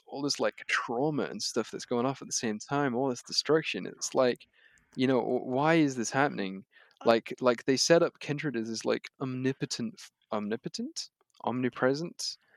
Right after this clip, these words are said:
Speaker 1: This just all-powerful force, right? Like, he is just doing all kinds of crazy, wild stuff.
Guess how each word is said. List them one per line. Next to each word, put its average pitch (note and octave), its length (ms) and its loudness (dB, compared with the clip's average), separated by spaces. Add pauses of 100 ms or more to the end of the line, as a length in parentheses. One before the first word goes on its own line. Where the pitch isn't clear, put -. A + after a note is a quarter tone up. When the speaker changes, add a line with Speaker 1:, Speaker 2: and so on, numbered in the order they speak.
(240)
Speaker 1:
This C#3+ 120 0
just - 300 0
all-powerful B2 800 6
force, G2 480 -2
right? G#2 240 0
Like, A2 160 -4
he D#3+ 120 -4
is C3 100 -4
just - 240 -10
doing C3 180 2
all C3+ 140 2
kinds A#2+ 300 -2
of B2 60 -10
crazy, A#2+ 520 -2
wild A2+ 400 6
stuff. - 480 -4